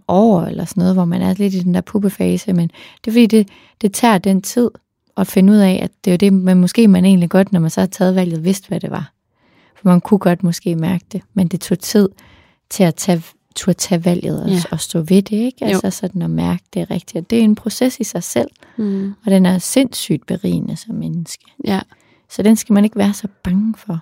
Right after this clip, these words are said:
Speaker 2: Nej.
Speaker 1: Vi har tit med at have det rigtig travlt, og jeg tænker også sådan,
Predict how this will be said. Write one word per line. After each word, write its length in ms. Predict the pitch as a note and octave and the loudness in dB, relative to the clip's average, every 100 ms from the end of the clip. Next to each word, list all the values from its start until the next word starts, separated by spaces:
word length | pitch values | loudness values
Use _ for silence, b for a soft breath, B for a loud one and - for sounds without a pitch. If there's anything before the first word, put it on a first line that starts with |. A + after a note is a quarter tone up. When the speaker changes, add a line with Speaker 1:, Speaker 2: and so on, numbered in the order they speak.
| _ A#3 | _ -6
Speaker 2:
Nej. 160 | G3 | -2
Speaker 1:
Vi 60 | F#3+ | 0
har 220 | F#3 A3 | 0 -2
tit 340 | F#3 G3+ G3 | -2 -6 -4
med 80 | F#3 | -6
at 60 | E3+ | -4
have 180 | F3+ G3 | -4 -4
det 80 | G3 | -6
rigtig 280 | F3+ - - | -10 -10 -12
travlt, 320 | F#3+ E3 E3 | -6 -6 -6
og 40 | |
jeg 100 | - | -10
tænker 320 | - G3 F#3 F3+ | -2 2 2 0
også 220 | F3 - | -4 -6
sådan, 180 | F#3+ | -10